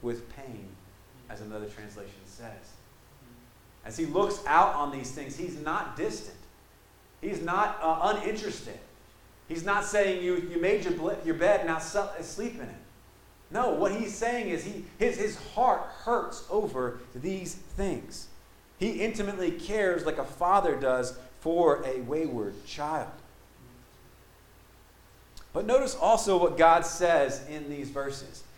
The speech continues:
It says that God was sorry or regretted. What does that mean for God to be sorry?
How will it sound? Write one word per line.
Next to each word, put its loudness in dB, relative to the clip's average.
It 0
says 4
that 4
God 8
was 2
sorry 4
or 6
regretted. 2
What -4
does -6
that -2
mean -4
for -6
God -2
to -8
be -8
sorry? -8